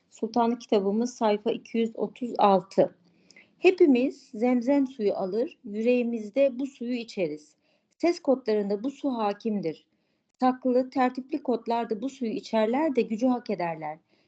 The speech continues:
Sisteme ışık yaktığın zaman sevgi ve saygıyla bu yoğunluklara inilir. Bu yoğunluklarda her yan insan ışıklarla doludur.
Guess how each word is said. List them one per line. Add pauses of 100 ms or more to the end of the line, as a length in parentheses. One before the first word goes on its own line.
Sisteme
ışık
yaktığın
zaman
sevgi
ve
saygıyla
bu
yoğunluklara
inilir. (440)
Bu
yoğunluklarda
her
yan
insan
ışıklarla
doludur.